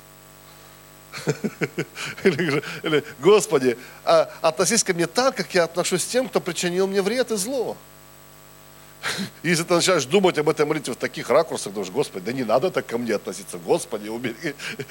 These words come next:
Я хочу, чтобы ты любил меня, я хочу, чтобы ты прощал меня». И горечь, она настолько разрушительна, но я сегодня не буду проповедовать про горечь.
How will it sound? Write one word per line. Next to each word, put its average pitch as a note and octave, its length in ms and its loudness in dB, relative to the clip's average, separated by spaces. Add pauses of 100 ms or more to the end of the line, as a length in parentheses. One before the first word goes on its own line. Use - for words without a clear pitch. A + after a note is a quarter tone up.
(120)
Я G3+ 160 4
хочу, G#3 280 0
чтобы G3 200 2
ты B3 80 -2
любил A3+ 340 2
меня, E3 320 4 (560)
я F#3+ 120 6
хочу, F#3 240 2
чтобы E3+ 80 -2
ты F#3+ 100 2
прощал F#3 500 4
меня». A#2+ 300 0 (800)
И G3+ 360 4 (440)
горечь, G#3 480 2
она G3+ 160 4
настолько G#3+ 320 4
разрушительна, G3 920 4 (1600)
но E3 80 4
я A3+ 120 8
сегодня A3 260 2
не G3 80 2
буду F#3+ 180 4
проповедовать D#3 420 4
про C3 120 2
горечь. G#2+ 420 -4